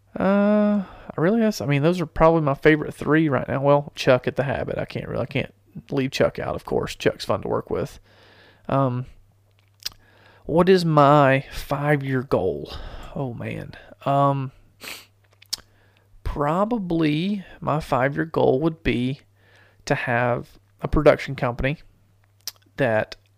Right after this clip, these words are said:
I am running alongside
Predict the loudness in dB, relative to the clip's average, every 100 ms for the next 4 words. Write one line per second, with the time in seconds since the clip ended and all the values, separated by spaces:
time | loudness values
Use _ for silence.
0 | _ -2 2 2 -2 -6 -12 _ _ _
1 | _ 2 4 4 2 0 0 2 2 0
2 | -4 -2 -2 -2 -2 -2 -6